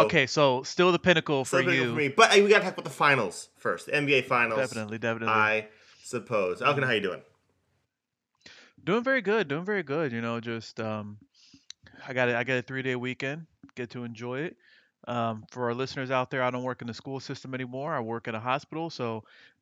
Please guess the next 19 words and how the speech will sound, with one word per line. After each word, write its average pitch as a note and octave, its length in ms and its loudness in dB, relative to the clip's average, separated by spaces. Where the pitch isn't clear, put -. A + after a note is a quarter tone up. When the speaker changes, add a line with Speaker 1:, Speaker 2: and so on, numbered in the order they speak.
Speaker 1:
ain't C#3+ 160 -6
no D#3+ 140 -2
summer D#3+ 280 -6
breaks, D3 480 -4
ain't A#2 120 -8
no C3+ 100 -8
fall D#3 240 -2
break, G#2 440 -12
ain't - 120 -14
no D3 80 -10
Christmas B2+ 380 -12
break. - 420 -10
It's - 160 -20
working B2+ 260 -10
year-round B2 560 -2
now. G2+ 340 -8
That's A#2 160 -10
the A#2 80 -10
life. A#2 680 -2